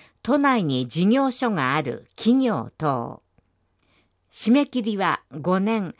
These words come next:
二月二十八日。サポート企業の中で特に優れた取り組みを実施している企業等を、心のバリアフリー好事例企業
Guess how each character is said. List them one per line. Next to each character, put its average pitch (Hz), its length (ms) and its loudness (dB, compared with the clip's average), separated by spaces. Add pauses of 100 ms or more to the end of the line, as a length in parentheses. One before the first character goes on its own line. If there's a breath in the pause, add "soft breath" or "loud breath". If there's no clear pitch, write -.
(240 soft breath)
二 185 160 2
月 254 320 0
二 254 220 2
十 143 300 -2
八 131 420 -6
日。 139 480 -6 (1700)
サ 226 220 0
ポ 262 140 2
ー 262 40 0
ト 254 140 -4
企 262 260 0
業 202 200 2
の 151 160 -2
中 160 260 -2
で 123 380 -6
特 285 240 -2
に 196 240 2
優 220 160 0
れ 247 140 0
た 156 180 -2
取 156 220 -2
り - 20 -8
組 214 240 2
み 208 80 0
を 196 80 0
実 156 180 -4
施 220 240 -4
し - 140 -12
て 208 180 0
い 190 60 2
る 202 120 -2
企 240 260 0
業 147 200 0
等 147 300 -2
を、 117 240 -4 (380 soft breath)
心 262 440 0
の 240 180 2
バ 180 180 0
リ 254 180 -2
ア 233 100 2
フ 190 180 -10
リ 156 360 -2
ー - 160 -20
好 254 240 2
事 254 180 -2
例 226 280 4
企 214 300 0
業 135 360 -4